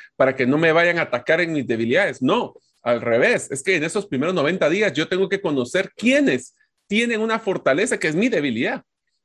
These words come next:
para poder buscar ese vínculo de soporte y así poder ser un equipo integral. Esas cosas de humildad inteliga-, eh, intelectual es sumamente importante porque a nosotros, a mí, por ejemplo, César sabe de que a mí me encanta hacerme,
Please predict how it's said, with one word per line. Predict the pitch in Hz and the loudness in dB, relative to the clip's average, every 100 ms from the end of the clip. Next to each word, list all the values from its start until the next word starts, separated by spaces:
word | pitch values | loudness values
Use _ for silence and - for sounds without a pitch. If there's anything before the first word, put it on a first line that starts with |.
| _ | _
para | 151 147 139 | 0 0 -2
poder | - 135 135 220 - | -2 0 2 2 0
buscar | 202 147 - 160 160 | -2 -4 -4 -2 -2
ese | 190 196 | 0 -2
vínculo | 185 214 196 202 196 202 | 0 0 0 0 0 0
de | 147 | -2
soporte | - 202 202 170 156 - 220 - - _ | -2 -4 -2 0 0 -2 -8 -8 -20 _
y | 123 123 | 0 2
así | 117 110 - 196 233 | 2 0 -4 -4 -4
poder | - 123 117 131 | -2 0 2 0
ser | - 139 | -2 -4
un | 139 156 | -2 -2
equipo | 143 - 185 202 - 135 | -4 -6 -6 -4 0 0
integral. | 113 113 101 104 123 113 - _ _ _ _ - | 0 0 0 0 0 -2 -8 _ _ _ _ -6
Esas | 127 131 135 | -4 -4 0
cosas | 160 147 175 165 | 0 2 0 -2
de | 123 117 | -2 0
humildad | 117 120 117 107 143 160 151 - | 0 0 0 0 0 0 -4 -8
inteliga-, | 127 120 110 110 143 - | -6 -4 -4 -2 -4 -2
eh, | 127 120 | -2 -2
intelectual | 104 123 120 107 - 143 190 | -4 -4 -4 -6 0 0 0
es | - | -2
sumamente | - 202 151 143 | -2 0 0 -2
importante | 170 202 202 156 170 | -4 -6 -4 -4 -4
porque | 196 170 139 151 - _ _ - | -4 -4 0 -2 -4 _ _ -4
a | |
nosotros, | 117 131 180 208 202 | -2 0 2 2 2
a | - | 2
mí, | 202 | 2
por | 202 | 2
ejemplo, | 147 185 185 | 0 -2 -2
César | 143 185 185 160 | 0 0 0 -2
sabe | 175 160 180 | 0 0 0
de | 139 | -2
que | 127 117 | -2 0
a | 117 | 0
mí | 117 143 | 0 -2
me | 165 | -2
encanta | 156 143 180 180 165 | -4 -2 -2 -2 -4
hacerme, | - 147 156 160 165 170 | -2 -2 -2 -2 -4 -6